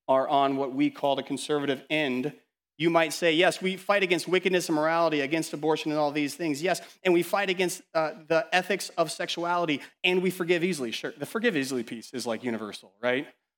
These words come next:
That one goes across all. And then we say, "Oh, these two." Or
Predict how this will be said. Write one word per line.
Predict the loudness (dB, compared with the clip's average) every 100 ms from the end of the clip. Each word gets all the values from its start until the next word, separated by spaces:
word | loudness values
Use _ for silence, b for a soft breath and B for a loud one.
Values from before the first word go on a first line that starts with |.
| _ _ _ 2
That | 4 4
one | 2
goes | 0
across | -2 -4 -6 -6
all. | -8 -10 -14 _ _ _ _ 2
And | 4
then |
we | 6
say, | 4 0 0 -10 _ 0
"Oh, | 2
these | 4 2
two." | 0 -2 -2 4
Or | 8 8 6 0